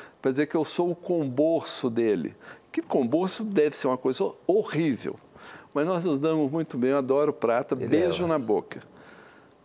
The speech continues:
Speaker 1: O Prata é o pai dos
Speaker 2: Do
Speaker 1: meus
Speaker 2: Antônio.
Speaker 1: filhos. Eu digo isso sempre: o Prata é o pai dos meus filhos.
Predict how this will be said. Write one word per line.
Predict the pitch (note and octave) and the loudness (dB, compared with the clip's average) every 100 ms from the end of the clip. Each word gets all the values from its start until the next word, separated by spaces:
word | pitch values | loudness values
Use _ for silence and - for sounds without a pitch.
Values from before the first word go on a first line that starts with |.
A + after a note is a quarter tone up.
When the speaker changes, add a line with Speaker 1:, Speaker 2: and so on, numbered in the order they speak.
| _ | _
Speaker 1:
O | A3 A#3+ | -2 -2
Prata | - D#3 E3+ E3 - G2 B2+ - - - - - _ - | 4 4 4 0 -2 -4 -4 -12 -20 -20 -20 -20 _ -2
é | D3+ E3 | 2 2
o | E3+ - F#3 | 0 -2 -4
pai | - - D3 F3 E3+ | -2 2 4 2 0
dos | D#3+ D3 | -2 0
Speaker 2:
Do | |
Speaker 1:
meus | D#3+ F#3+ C3+ | 2 2 4
Speaker 2:
Antônio. | - C#3+ | 4 4
Speaker 1:
filhos. | G2+ D#2 - - - - - _ _ _ - - - | 2 -2 -4 -8 -10 -12 -18 _ _ _ -20 -8 -4
Eu | |
digo | B2 E3 E3 | -2 0 2
isso | C#3 - | 0 0
sempre: | A2 D#2 - - - | -2 -4 -8 -12 -4
o | C#3 | -4
Prata | - C3+ D#3 E3+ F3+ C#3 | 2 2 2 0 -2 0
é | |
o | C#3+ | 0
pai | C#3+ C3+ C3+ | 0 0 2
dos | C#3+ C#3+ | 0 -2
meus | D#3+ D#3+ | -2 -4
filhos. | - G2 G1+ - | -2 -4 -4 -10